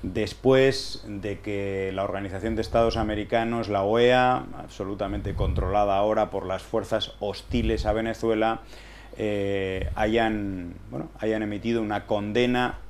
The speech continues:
precisamente contra, eh, contra Venezuela y las elecciones presidenciales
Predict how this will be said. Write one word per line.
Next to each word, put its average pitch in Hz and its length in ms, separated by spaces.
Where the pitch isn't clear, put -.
precisamente 110 540
contra, 98 540
eh, - 240
contra 104 300
Venezuela 117 580
y 131 120
las 120 220
elecciones 117 440
presidenciales 101 800